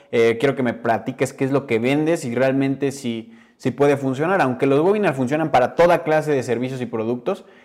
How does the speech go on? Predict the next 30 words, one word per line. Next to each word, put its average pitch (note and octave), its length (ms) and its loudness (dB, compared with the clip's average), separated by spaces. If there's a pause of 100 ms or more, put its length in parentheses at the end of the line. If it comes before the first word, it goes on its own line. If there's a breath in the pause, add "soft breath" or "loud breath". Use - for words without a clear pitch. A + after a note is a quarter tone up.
y B2 80 -2
podrás C3+ 340 4
decir D3+ 200 0
en D3 80 0
este D3 180 -4
momento, C3 380 -2
"A C3 40 2
lo B2+ 100 2
mejor D#3+ 340 0
lo C#3 300 -4
mío D3 220 -2
no D3 140 -4
sirve C#3+ 300 -2
porque A#2+ 320 -6
yo C3 140 2
vendo C#3 240 -2
financiamiento A#2+ 1000 -2
o A2+ 40 -2
yo C3 160 -2
vendo C#3 320 -2
cualquier B2+ 320 0
otra D#3 220 -2
cosa C#3 260 -4
que A#2+ 80 -6
te - 80 -10
imagines C3+ 520 -4
que B2 140 -4
no C3+ 220 0
puedes C#3+ 200 2
vender", B2 500 -4